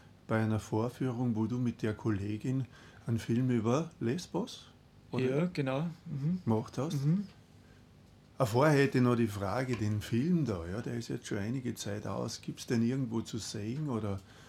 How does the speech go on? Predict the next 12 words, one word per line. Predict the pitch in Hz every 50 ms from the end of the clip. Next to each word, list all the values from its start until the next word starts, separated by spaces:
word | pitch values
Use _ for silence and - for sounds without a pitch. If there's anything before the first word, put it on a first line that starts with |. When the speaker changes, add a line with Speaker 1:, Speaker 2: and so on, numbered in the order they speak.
| - - - - -
Speaker 1:
wie | 120 131 131
kann, | - 131 131 123 117 107 - - - - - - - -
wie | 139 151
kann | 147 147 156 156 156
einer, | 135 127 135 156 175 165 151
der | 131 143 135 135
jetzt, | 135 143 147 143 - -
der | 143 131 127
sich | 113 127 127
jetzt | 139 160 156 -
dafür | 156 143 131 135 135 135
interessiert, | 135 127 120 127 127 123 113 - 147 131 123 127 123